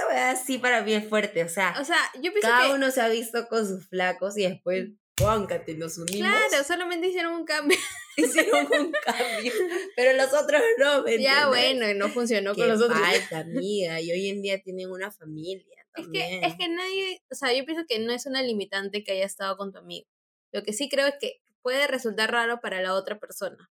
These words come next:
Speaker 2: O sea, para la
Speaker 1: Sí,
Speaker 2: persona que
Speaker 1: claro.
Speaker 2: está quedando como que fuera de
Speaker 1: Yo
Speaker 2: la
Speaker 1: me
Speaker 2: nueva
Speaker 1: acuerdo,
Speaker 2: relación que se
Speaker 1: exacto,
Speaker 2: está
Speaker 1: yo me acuerdo,
Speaker 2: formando.
Speaker 1: por ejemplo, que mi,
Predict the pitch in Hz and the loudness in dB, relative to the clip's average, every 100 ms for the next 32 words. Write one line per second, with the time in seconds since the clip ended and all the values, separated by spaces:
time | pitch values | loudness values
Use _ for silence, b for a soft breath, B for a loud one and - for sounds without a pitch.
0 | _ - 202 190 196 196 185 196 233 233 | _ -12 -8 -4 0 2 0 0 0 0
1 | 160 220 214 208 208 202 202 202 202 196 | 2 0 2 0 2 2 2 0 -2 -4
2 | 185 170 208 202 208 196 185 196 196 202 | -6 -6 -2 2 4 4 4 4 4 4
3 | 202 180 202 202 196 196 190 190 226 202 | 0 -2 -6 -6 -2 0 2 0 -2 -2
4 | 190 - 226 202 185 185 190 - 170 165 | 0 -2 -2 -4 -6 -4 -4 -2 -4 -4
5 | 160 170 175 175 170 170 165 | -6 -12 -12 -10 -10 -10 -12